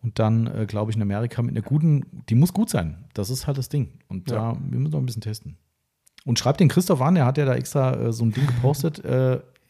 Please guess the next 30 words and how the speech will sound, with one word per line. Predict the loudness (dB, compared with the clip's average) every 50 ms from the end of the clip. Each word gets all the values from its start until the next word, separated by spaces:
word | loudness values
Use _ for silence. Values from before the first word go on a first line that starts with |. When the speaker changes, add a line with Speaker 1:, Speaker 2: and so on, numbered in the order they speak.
| _
Speaker 1:
er | -6 -4
gibt | -2 -2 -2 0 0
auch | 0 4 6
Muster | 6 6 6 6 4 2
raus. | 4 2 0 0 -2 -4 -10 _ -20 -20 -20 -20 _ _ _ _ 4
Möglicherweise | 6 6 6 6 2 0 0 2 2 2 2 2 2
hat | 0 0
er | -2
klar, | -2 0 -2 -2 -2 -4
zwar | -6 -4 -2 -2
nur | 0 -2 -2
geschrieben, | -4 -8 -6 -4 -2 -2 -2 -2
aber | -2 -2 -2 -2 -4
vielleicht | -4 -4 -2 0 2 2 2 2 0 -4 -12 -20 _ _ _ _ _
könnte | -2 0 2 2 2
man | 2 0 0 0
was | -2 -4
testen, | -4 -4 -4 -4 -6 -8 -8
hat | -6
er, | -6 -6
Speaker 2:
Ja. |
Speaker 1:
glaub | -6 -8 -8
ich, | -10 -12
gesagt. | -12 -12 -12 -12 -14 _ _ _ _ -20 -20 -20 -20 -20 -20 -20 _ _ _ _ _
Ähm, | -4 -2 -2 -2 -2 0 0 -2 -2 -2 -4 -4
ja, | -4 -4 -4 -6 _ _ _ _ _ _ _ _ _ _ _ -6
macht | -4 -4 -4 -4
das | -6 -8
mal. | -8 -8 -10 -10 -14 _ _ -6
Also | -6 -4 -4 -6